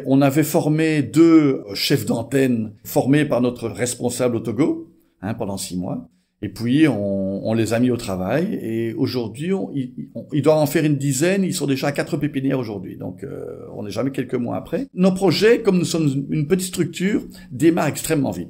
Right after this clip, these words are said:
On va sur place, on voit les maires, on voit les autorités, les associations des femmes, des paysans. Et très vite, si on voit que le courant passe, on dit, « OK, on le fait. On vous met une pépinière, on la finance et pas de problème. » <laughs> Voilà.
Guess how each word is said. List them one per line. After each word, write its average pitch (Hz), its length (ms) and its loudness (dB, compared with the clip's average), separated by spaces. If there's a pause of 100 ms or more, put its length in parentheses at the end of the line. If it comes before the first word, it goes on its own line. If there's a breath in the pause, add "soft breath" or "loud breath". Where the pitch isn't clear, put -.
On 123 80 0
va 170 140 4
sur 185 260 -4
place, 180 300 2
on 139 140 0
voit 147 200 4
les 170 120 4
maires, 160 300 0
on 139 60 2
voit 139 160 2
les 160 160 0
autorités, 160 460 0
les 156 160 0
associations 147 500 -4
des 147 140 0
femmes, 147 320 0
des 135 80 -2
paysans. 147 640 0 (360 loud breath)
Et 139 420 6
très - 180 4
vite, - 340 0 (200 loud breath)
si - 200 -2
on 185 80 6
voit 190 140 4
que 190 100 4
le 160 60 2
courant 147 280 2
passe, 160 400 0 (140)
on 135 100 2
dit, « 139 120 2
OK, - 200 0 (180)
on 185 100 0
le 180 40 2
fait. 139 380 0
On 143 100 0
vous 151 140 -2
met 160 100 -2
une 156 80 -2
pépinière, 147 480 0
on 160 60 0
la 147 80 2
finance 131 420 -2
et 117 320 -4
pas - 80 -4
de - 60 -12
problème. » - 340 -8 (200)
<laughs> - 500 -6
Voilà. 101 260 -2